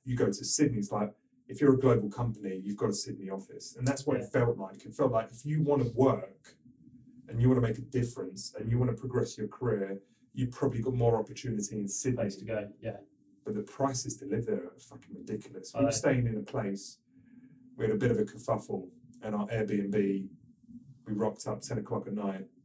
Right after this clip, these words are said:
Speaker 1: and it wasn't available. The key wasn't there and the guy wasn't willing to help us. Ten o'clock at night, we had nowhere to stay.
Speaker 2: God, yeah.
Speaker 1: We ended up staying in a little Novotel just to get us through, and then the next day we found someone who had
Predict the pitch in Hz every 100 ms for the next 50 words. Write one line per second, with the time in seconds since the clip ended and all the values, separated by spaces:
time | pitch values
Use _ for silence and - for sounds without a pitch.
0 | - 104 101 104 98 107 101 98 87 -
1 | _ _ _ - 101 - 117 101 107 98
2 | 98 104 - - _ _ - - - 107
3 | 104 113 104 98 98 98 95 - 104 101
4 | - - - 135 123 120 - 110 104 101
5 | 107 101 104 98 - - 107 98 101 117
6 | 107 - - 120 113 107 - - - _
7 | _ - 131 120 117 110 - - 110 107
8 | 101 170 104 104 107 104 101 - 95 95
9 | 98 - - - - - 104 98 98 98
10 | 101 107 - - 95 95 - 107 101 92
11 | 92 - _ - - 110 104 98 98 98
12 | 95 90